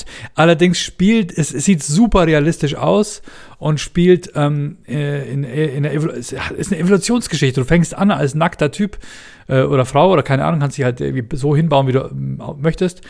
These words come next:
und, äh, fängst an mit Steinen Feuer zu machen, dir eine Axt zu bauen und quasi,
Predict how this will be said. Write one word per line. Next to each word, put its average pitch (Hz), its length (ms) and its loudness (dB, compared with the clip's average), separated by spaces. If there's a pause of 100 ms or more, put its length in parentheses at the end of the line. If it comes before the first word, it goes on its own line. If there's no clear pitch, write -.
(360)
und, 170 380 4
äh, 160 160 4
fängst 185 280 2
an 190 180 4
mit 160 240 2
Steinen 175 760 4 (1120)
Feuer 175 300 4
zu 160 140 0
machen, 151 260 4
dir 139 160 2
eine 139 160 0
Axt - 260 -2
zu 120 120 -6
bauen 117 280 2
und 113 220 -4
quasi, 107 460 -4